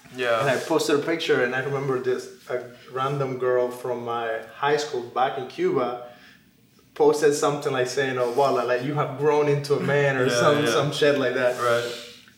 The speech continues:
Speaker 2: And for me, that's what happened. It wasn't a shift, a quick shift.
Speaker 1: Yeah.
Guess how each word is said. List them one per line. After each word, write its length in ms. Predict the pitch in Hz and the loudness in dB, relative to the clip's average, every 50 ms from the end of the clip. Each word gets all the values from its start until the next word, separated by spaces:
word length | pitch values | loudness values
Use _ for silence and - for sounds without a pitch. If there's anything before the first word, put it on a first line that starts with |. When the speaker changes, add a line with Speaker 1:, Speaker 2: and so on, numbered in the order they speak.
| _ _ _ _ _ _ _ _ - | _ _ _ _ _ _ _ _ -2
Speaker 2:
And 220 | 147 151 147 151 147 | 0 0 0 0 -2
for 220 | - - 147 143 131 | 0 2 4 4 4
me, 280 | 139 143 156 196 220 196 | 4 2 0 0 0 0
that's 440 | 139 131 143 135 135 131 - - - | 2 2 0 0 0 -2 -6 -8 -8
what 240 | 131 120 120 113 - | -8 -6 -6 -6 -6
happened. 460 | - 123 127 131 - - - - - - - - _ _ | -4 -4 -4 -6 -6 -8 -12 -14 -18 -20 -20 -20 _ _
It 100 | - 131 | -4 -2
wasn't 500 | 127 131 139 143 143 - 151 139 143 - | 0 2 2 2 0 -2 -4 -6 -6 -6
a 20 | - | -8
shift, 720 | - - - - 127 117 113 - - - - - - - - _ _ _ _ - | -6 -6 -6 -4 -4 -4 -6 -8 -12 -16 -18 -18 -20 -20 -20 _ _ _ _ -12
a 80 | 110 107 | -12 -12
quick 340 | - - - 127 113 - - | -10 -8 -6 -6 -6 -6 -8
shift. 600 | - - 123 113 - - - - - - - - | -8 -8 -8 -8 -8 -10 -12 -14 -20 -20 -16 -12
Speaker 1:
Yeah. 400 | 113 113 104 98 95 - - | -8 -4 -2 -2 -2 -4 -6